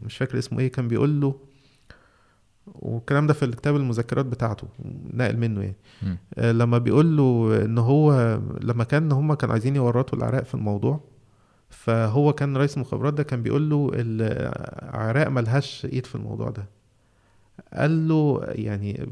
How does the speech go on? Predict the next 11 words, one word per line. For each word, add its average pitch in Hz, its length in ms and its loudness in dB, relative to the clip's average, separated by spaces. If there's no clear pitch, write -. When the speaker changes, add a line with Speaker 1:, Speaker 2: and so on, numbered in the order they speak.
Speaker 1:
بالترجمة 117 640 0
يعني، 127 280 0
قال 143 160 2
له: 131 160 4
"أنا 110 140 -2
عارف، 151 520 -2
أنا 117 160 -2
عارف، 104 360 -4
أنا 120 200 0
أشوف 151 300 -2
لي 139 100 0